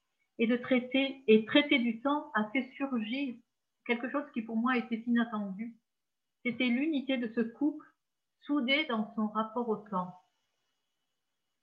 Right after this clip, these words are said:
Devant le temps, en effet, ils valsent ensemble, ballottés dans un navire qui peut brutalement changer de cap. Ces variations sont suscitées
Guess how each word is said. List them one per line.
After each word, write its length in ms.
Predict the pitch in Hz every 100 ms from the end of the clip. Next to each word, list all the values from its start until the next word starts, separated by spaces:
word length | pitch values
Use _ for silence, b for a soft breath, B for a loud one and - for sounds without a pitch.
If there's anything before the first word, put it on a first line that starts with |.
| _ _ -
Devant 400 | 190 214 254 269
le 200 | 254 247
temps, 220 | 294 294
en 120 | 240 226
effet, 460 | 220 - 262 277 240
ils 240 | 202 190
valsent 500 | 233 269 247 - 233
ensemble, 640 | 233 220 220 202 170 160 160 - _ _ _ _ _ -
ballottés 720 | 196 233 262 262 269 262 226
dans 220 | 196 196
un 120 | 220
navire 460 | 208 208 202 240 262 254 - _ -
qui 160 | 226
peut 140 | 254 233
brutalement 880 | 220 262 262 269 240 226 254 311 _ _ _
changer 440 | - 240 233 226 220
de 100 | 220
cap. 340 | 220 185 - - _ _ _ _ _ _ _ _ _ _ _ _ _ _ _ _
Ces 100 | 247
variations 720 | 226 233 226 226 220 - 277 294 - _ -
sont 180 | 214 208
suscitées 680 | 214 - 214 - 247 262